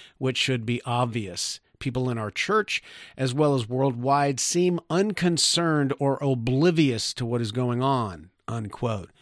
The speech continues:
Well, that's exactly what's happening. That's exactly what is. Why? Several reasons. First, God foretold us that he himself would send a delusion so that people would embrace lies, Second Thessalonians two eleven.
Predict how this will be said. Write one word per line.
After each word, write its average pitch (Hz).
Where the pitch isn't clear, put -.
Well, 165
that's 185
exactly 147
what's 120
happening. 165
That's 127
exactly 139
what 131
is. 143
Why? 151
Several 170
reasons. -
First, 175
God 180
foretold 123
us 101
that 120
he 196
himself 156
would 127
send 123
a 147
delusion 156
so 139
that 123
people 123
would 131
embrace 107
lies, 139
Second 117
Thessalonians 117
two 113
eleven. 131